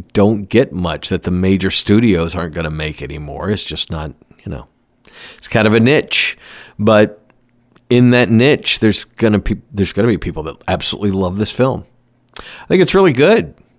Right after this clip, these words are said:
It was entertaining. It's a good story. Um,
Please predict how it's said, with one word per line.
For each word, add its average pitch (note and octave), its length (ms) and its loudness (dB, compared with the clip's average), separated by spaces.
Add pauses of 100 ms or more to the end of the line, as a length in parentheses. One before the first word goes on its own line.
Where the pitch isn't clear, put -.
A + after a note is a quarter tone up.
(160)
It - 60 0
was B2+ 140 4
entertaining. D3+ 540 2
It's G2 120 -2
a G#2+ 60 -2
good C3 160 0
story. A2+ 580 2 (600)
Um, F#2+ 540 0